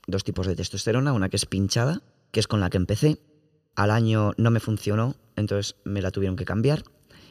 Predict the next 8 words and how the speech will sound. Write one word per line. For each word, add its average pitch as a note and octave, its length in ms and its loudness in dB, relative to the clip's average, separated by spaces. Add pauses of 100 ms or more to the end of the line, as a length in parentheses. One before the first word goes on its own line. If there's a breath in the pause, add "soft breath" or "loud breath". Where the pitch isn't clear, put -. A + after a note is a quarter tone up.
(160 loud breath)
y A2 160 4
ahora G2+ 160 4
estoy G#2+ 200 0
con A2 160 6
Testogel, G2+ 560 0
que F#2+ 180 4
es - 380 -2 (240)
diaria, G2+ 680 2